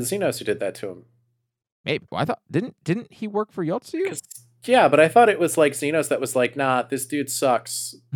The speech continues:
Speaker 1: Do
Speaker 2: <laughs>
Speaker 1: this."
Speaker 2: Well, he d-, he was terrible, to be fair.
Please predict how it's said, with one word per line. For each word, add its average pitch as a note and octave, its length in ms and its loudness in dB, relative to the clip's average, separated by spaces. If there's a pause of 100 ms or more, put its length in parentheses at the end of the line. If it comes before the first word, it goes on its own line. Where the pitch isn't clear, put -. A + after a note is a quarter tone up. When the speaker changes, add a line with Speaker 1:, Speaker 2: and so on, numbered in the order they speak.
Speaker 1:
Do - 60 0
Speaker 2:
<laughs> G#3 100 6
Speaker 1:
this." - 420 -6 (200)
Speaker 2:
Well, A#2 140 -2
he A2+ 120 -2
d-, G#2 120 -10
he B2 140 -4
was G#2 160 -8
terrible, B1 320 -10
to C#2+ 60 -14
be C#2+ 80 -14
fair. C#2 320 -12